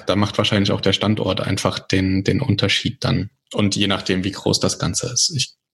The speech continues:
kenne mittlerweile auch Leute, die haben weit über zwanzig Airbnbs und da ist es dann natürlich auch immer so eine Sache, ob das dann noch zielführend ist, wirklich dann am Tag fünf, sechs, sieben Mal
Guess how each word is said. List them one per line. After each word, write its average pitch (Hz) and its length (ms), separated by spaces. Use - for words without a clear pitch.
kenne 98 240
mittlerweile 95 480
auch - 180
Leute, 95 220
die 92 160
haben 90 260
weit 95 220
über 92 360
zwanzig 101 640
Airbnbs 101 640
und 98 200
da 92 120
ist 95 80
es 98 140
dann 95 160
natürlich 95 480
auch - 200
immer 110 200
so 101 100
eine 98 140
Sache, 101 420
ob - 240
das 101 200
dann 95 280
noch 95 300
zielführend 107 680
ist, 101 380
wirklich 107 280
dann 92 180
am 90 160
Tag 95 440
fünf, 98 320
sechs, - 380
sieben 104 260
Mal 98 360